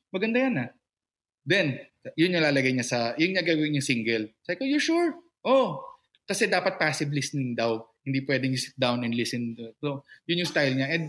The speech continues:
she has a way of finding kung ano yung gem sa album namin na clueless kami. So, sasabihin niya to, siya nagsabi na yung halaga, mag-hit yan.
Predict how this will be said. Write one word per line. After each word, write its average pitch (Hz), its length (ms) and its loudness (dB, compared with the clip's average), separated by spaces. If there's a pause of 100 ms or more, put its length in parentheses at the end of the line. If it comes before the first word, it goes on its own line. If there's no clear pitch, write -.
(200)
she - 120 -2
has 196 200 2
a 185 80 4
way 185 100 6
of 175 100 2
finding 156 520 -2
kung 147 160 -4
ano 147 100 0
yung 147 200 0 (720)
gem 135 520 0 (480)
sa 165 440 0 (1300)
album 160 360 2
namin 151 260 2
na 143 120 4 (480)
clueless 139 320 2
kami. 147 400 -4 (320)
So, 139 220 0
sasabihin 160 340 0
niya 185 100 0
to, 156 300 -2
siya 180 120 -2
nagsabi 160 320 2
na 156 120 2
yung 143 80 2
halaga, 175 260 2
mag-hit 135 360 -2
yan. 107 200 -4